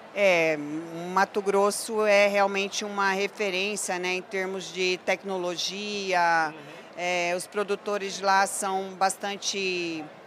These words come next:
Speaker 1: tecnificados e abertos a tudo que a gente tem de novo quando a gente traz pro Brasil.
Speaker 2: Ô, Lucimara, deixa eu te falar, adorei a conversa, você é ótima pra conversar. Aliás, é um casal maravilhoso, quero mandar um abraço pro Fernando. Fernando, ó,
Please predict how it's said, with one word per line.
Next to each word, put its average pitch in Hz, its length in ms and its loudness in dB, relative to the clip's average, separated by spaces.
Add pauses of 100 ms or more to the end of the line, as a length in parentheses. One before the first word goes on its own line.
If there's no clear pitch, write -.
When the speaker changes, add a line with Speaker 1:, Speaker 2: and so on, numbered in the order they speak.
(280)
Speaker 1:
tecnificados 208 960 0
e 202 80 -2
abertos 185 640 0
a 185 80 4
tudo 196 300 -8
que 208 80 -8
a 196 40 -4
gente 190 220 -6
tem 196 180 -4
de 190 140 -10
novo 175 760 -6 (320)
quando 190 180 -4
a 185 60 0
gente 175 240 -8
traz 175 240 -2
pro - 120 -18
Brasil. 175 540 -8 (460)
Speaker 2:
Ô, 202 80 -8
Lucimara, 233 680 4
deixa 233 280 2
eu 240 40 4
te - 60 -8
falar, 185 420 4
adorei 233 400 8
a 220 60 6
conversa, 175 560 4
você 214 140 2
é 208 60 10
ótima 208 460 10
pra 170 140 -4
conversar. 170 680 4 (300)
Aliás, 208 340 6
é 233 60 2
um 247 80 -2
casal 214 500 6
maravilhoso, 214 680 4
quero 214 160 6
mandar 202 240 4
um 185 40 6
abraço 180 340 6
pro - 120 -20
Fernando. 175 440 4
Fernando, 208 380 2
ó, 185 220 10